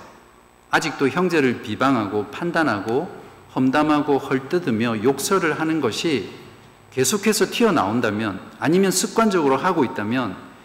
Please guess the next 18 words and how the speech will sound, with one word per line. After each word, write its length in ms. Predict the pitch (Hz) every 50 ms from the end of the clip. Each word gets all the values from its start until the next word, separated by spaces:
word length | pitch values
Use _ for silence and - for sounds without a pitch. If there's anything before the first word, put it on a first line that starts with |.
| - - - - -
여러분은 640 | 127 139 165 185 165 127 110 120 127 131 110 95 90 - - - - - - - - -
바로 260 | - 117 127 151 147 147
여러분의 380 | 160 190 202 180 185 185 175
마음속에 960 | 151 120 92 92 110 127 143 151 - - 170 139 131 117 117 113 101 95 - - - - - - -
악이 540 | - 143 165 180 170 180 190 190 190 185 180 - - - - - - - - - - - _ -
있다는 420 | 180 180 - 165 143 127 117 107
것, 340 | 98 92 92 - - - -
또 360 | - 151 151 147 147 - - -
악한 340 | 160 165 - - 208 202 190
것으로 360 | 160 147 - - 143 143 131
병들어 480 | - - 110 104 110 117 135 165 185 175
있다라는 580 | 170 185 180 - 156 131 120 117 113 117 120
것을 300 | 110 110 104 - - 147
말해주는 580 | 123 98 85 92 110 139 139 - - 170 175 175
것이에요. 340 | 139 123 107 - 123 104 90 - - - - - - - - - -
그렇기 340 | - - 175 185 175 185 175
때문에 500 | - 131 120 113 117 139 143 113 95 - - - - - - - - - - 123 107
여러분의 640 | 127 151 185 202 185 147 131 117 120 127 127 131